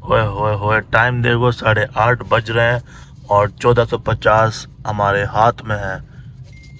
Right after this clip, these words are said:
Second ride की request डाल दी है भाई, उसने बोला थ्री नाइंटी सेवन लूँगा, मैंने बोला फ़ाइव फिफ्टी लूँगा। मेरे अलावा ये सारे captain ने भी offer की हुई है,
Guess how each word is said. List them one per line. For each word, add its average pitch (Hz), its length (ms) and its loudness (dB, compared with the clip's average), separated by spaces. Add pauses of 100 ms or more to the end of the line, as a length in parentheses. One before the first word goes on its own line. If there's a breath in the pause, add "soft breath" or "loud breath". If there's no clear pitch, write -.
(340 loud breath)
Second 190 600 0
ride 160 240 4
की 151 140 0
request 135 420 4
डाल 127 280 4
दी 151 140 0
है 156 80 6
भाई, 127 200 6
उसने 135 340 -2
बोला 135 260 4
थ्री 135 200 -2
नाइंटी 123 300 2
सेवन 127 400 2
लूँगा, 123 200 2
मैंने 107 200 0
बोला 104 220 -2
फ़ाइव 120 300 2
फिफ्टी 117 380 -2
लूँगा। 101 380 0 (640 loud breath)
मेरे 117 160 6
अलावा 117 300 4
ये 110 80 0
सारे 120 340 2
captain 117 380 -2
ने 117 60 2
भी 113 100 0
offer 107 280 0
की 117 220 -2
हुई 104 140 -2
है, 98 160 -2